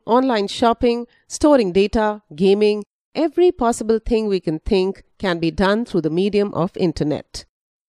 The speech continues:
Data and information can be shared across the globe instantly. There is almost no limit to what we can do online. Unfortunately, the internet is also home to certain risks such as malware, spam, and phishing.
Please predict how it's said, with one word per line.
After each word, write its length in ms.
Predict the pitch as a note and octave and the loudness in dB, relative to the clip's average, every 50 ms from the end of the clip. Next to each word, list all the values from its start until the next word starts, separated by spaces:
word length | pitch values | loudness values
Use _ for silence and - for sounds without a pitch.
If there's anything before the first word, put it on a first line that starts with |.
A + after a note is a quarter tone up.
| _ - | _ -4
Data 380 | D3+ F#3+ A#3 B3+ - D4 C4+ A#3+ | 0 0 0 2 2 0 0 0
and 180 | G3 F3+ F#3 G3 | 0 0 0 0
information 560 | G#3 A3+ - A#3 G#3+ G#3+ A3+ A3+ - A3+ A3 | 0 0 -2 -2 0 0 0 0 -2 -4 -2
can 200 | G3 A3 G3 E3+ | -2 -2 -2 -2
be 100 | E3 E3+ | -2 -4
shared 340 | E3+ - - A3+ G#3 G#3 G3 | -6 -4 -2 0 0 0 0
across 400 | D#3+ - - - A3 A3 C4+ - | -2 -4 -4 -2 0 0 0 0
the 100 | - F#3+ | -4 -6
globe 360 | F3 - F#3 F#3 F#3+ F#3 - - | -4 -2 0 0 0 -2 -2 -2
instantly. 720 | - G#3 A3+ - - - D#3+ - - C#3+ C3+ - - - _ _ _ - - _ - | -2 -2 -2 -2 -4 -6 -8 -8 -8 -10 -12 -12 -14 -18 _ _ _ -20 -20 _ 0
There 140 | A3 A#3 B3 | 2 4 4
is 80 | A#3+ | 6
almost 480 | C4 C4+ C#4+ D4 C#4+ D4+ D#4 - - A#3+ | 6 6 6 4 4 2 0 -2 -2 -2
no 160 | G#3+ B3+ D#4 | 0 4 4
limit 400 | F#4 F4+ D#4 C#4 C#4 C#4+ D4+ - - | 6 6 6 4 2 0 -2 -2 0
to 80 | - | 0
what 300 | G#3+ F3+ G3 A3+ - - | 0 2 0 -2 -2 -4
we 120 | G3+ F#3+ G3 | -6 -8 -6
can 200 | - - F3 E3+ | -4 -2 -2 0
do 140 | E3 F#3 G3 | 2 0 0
online. 680 | - D#3 D#3 D3+ D3+ D#3 E3+ D3+ D3 - D#2 - - _ _ _ _ _ _ _ - | 0 -2 -2 -2 -2 -2 -4 -4 -6 -8 -12 -16 -18 _ _ _ _ _ _ _ -6
Unfortunately, 840 | - A#3+ B3+ - - G3 E3+ - - E3 E3 E3 - - F#3+ A3 B3+ | -2 -2 -2 0 2 0 0 2 0 -2 -2 -2 -2 -2 -4 -4 -2
the 140 | A3 G#3+ G3 | 0 0 0
internet 380 | G3+ G3 A3+ G#3 G#3 G#3+ G#3 | 0 0 -2 -2 -2 -2 -2
is 120 | A3+ G3 G3+ | -4 -2 0
also 380 | A3 A#3 C4 C4 - C#4+ C#4 | 2 2 0 0 0 -2 -2
home 380 | C4 - - B3 A#3+ A#3+ B3 B3 | -4 -2 0 2 4 4 4 2
to 100 | - A3 | 0 -4
certain 420 | G#3 - - G#3 G3 G3 F#3+ D#3 D3+ | -4 -2 0 0 0 0 -2 -4 -4
risks 460 | D3 F3+ G3+ A3+ - - - - - - _ _ - _ | -4 -4 -4 -4 -4 -8 -16 -20 -20 -20 _ _ -20 _
such 280 | - - A3 G#3 G3+ - | -6 0 0 0 0 0
as 140 | F#3+ E3+ E3+ | -4 -4 -2
malware, 600 | E3+ F#3 G3 G#3+ A3+ A3 A3+ A#3 A#3 A#3+ C4+ D4 _ | -2 0 0 0 0 0 0 0 0 -2 -4 -6 _
spam, 540 | - - - - A#3 G#3 G#3 G#3 G#3 G#3+ G#3+ - _ | -18 -14 -8 -4 -2 0 0 0 -2 -2 -6 -12 _
and 180 | - G#3+ B3+ A#3+ | -6 -6 -6 -4
phishing. 500 | - - G#3+ - - - A#2 E2 C#2+ - | -2 -4 -4 -4 -2 -6 -6 -8 -8 -16